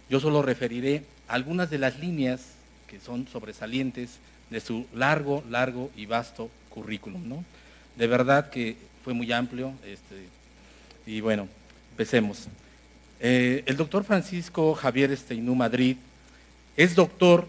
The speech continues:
en Sociología por la unam, tiene la maestría en Sociología por la Universidad Iberoamericana y la licenciatura en Ciencias y Técnicas de la Información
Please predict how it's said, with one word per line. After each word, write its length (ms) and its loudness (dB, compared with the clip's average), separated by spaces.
en 240 0
Sociología 800 0
por 220 2
la 260 2
unam, 440 2
tiene 300 4
la 100 4
maestría 360 -2
en 80 0
Sociología 840 -2
por 180 -4
la 80 -2
Universidad 760 -4
Iberoamericana 840 -2
y 100 -4
la 140 6
licenciatura 840 4
en 160 2
Ciencias 540 -2
y 60 -10
Técnicas 520 -2
de 60 -8
la 80 -10
Información 720 -4